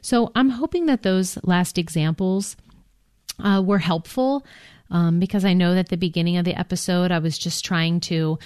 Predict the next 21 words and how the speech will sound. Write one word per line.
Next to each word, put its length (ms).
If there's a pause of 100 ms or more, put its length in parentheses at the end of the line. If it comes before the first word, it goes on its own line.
(280)
be 160
able 460
to 240
differentiate 800
in 120
your 140
mind 720
between, 960 (180)
um, 460 (140)
actual 480
facts 560
and 100
circumstances 1080 (300)
that 240
take 220
place 280
in 120
the 80
world 500 (180)
and 540 (580)
from, 480